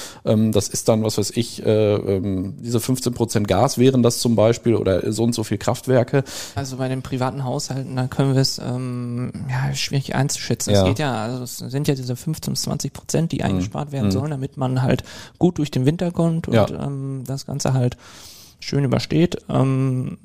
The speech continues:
Speaker 2: aber jetzt auch zu analysieren, ob das schon genauso klappt bei unseren Haushalten, ist es halt wirklich schwierig, weil, ähm, da s-, sieht man halt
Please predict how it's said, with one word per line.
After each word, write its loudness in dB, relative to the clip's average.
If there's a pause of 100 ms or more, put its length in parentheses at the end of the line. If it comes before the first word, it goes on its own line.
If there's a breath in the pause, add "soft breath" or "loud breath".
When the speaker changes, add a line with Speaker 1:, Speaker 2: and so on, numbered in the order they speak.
(140)
Speaker 2:
aber 0 (340)
jetzt -2 (220)
auch 0
zu -10
analysieren, 0
ob -6
das 4
schon 0
genauso 2
klappt -6
bei -2
unseren 0
Haushalten, -2
ist -2
es -2
halt -2 (480 loud breath)
wirklich 0
schwierig, 0
weil, 2
ähm, -2
da -2 (200)
s-, -8
sieht -2
man 2
halt 0